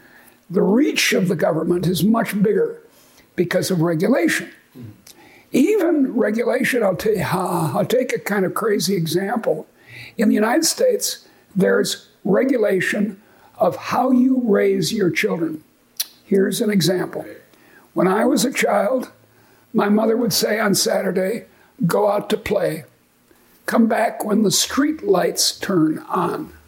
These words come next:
Speaker 2: Okay.
Speaker 1: Right?
Speaker 2: Yeah.
Speaker 1: If you wanna come for lunch, okay, but anyway, just go out and play. You can't do that anymore in the United States. It's against the law. If you do that,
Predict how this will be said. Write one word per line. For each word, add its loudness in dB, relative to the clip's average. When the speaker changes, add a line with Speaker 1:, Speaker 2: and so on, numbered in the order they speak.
Speaker 2:
Okay. -4
Speaker 1:
Right? -2
Speaker 2:
Yeah. -6
Speaker 1:
If -8
you 4
wanna 2
come -2
for -4
lunch, 0
okay, -2
but -2
anyway, 0
just -2
go 2
out -2
and -4
play. -2
You 0
can't 0
do 2
that 2
anymore 0
in -4
the 2
United -2
States. -4
It's 0
against 0
the 2
law. 0
If 2
you 6
do 2
that, 0